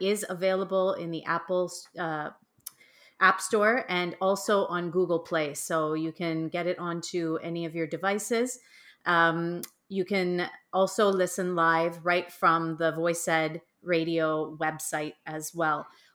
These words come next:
On Twitter, we are, um, you can find us at The Drive Voice Ed.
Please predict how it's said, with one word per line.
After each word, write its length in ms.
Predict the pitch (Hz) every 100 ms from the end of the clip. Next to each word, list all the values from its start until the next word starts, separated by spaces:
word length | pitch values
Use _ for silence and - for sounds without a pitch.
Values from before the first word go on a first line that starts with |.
| -
On 240 | 185 185
Twitter, 640 | - 277 277 185 190 220 175
we 360 | 185 190 196 -
are, 380 | 170 170 165 - -
um, 520 | 165 160 156 156 156 _ -
you 160 | 190
can 240 | 180 202 175
find 260 | - 180 175
us 160 | 185 - _ -
at 220 | 175 208 - - -
The 80 | 185
Drive 420 | 165 175 170 180
Voice 360 | 165 165 160 -
Ed. 260 | 202 269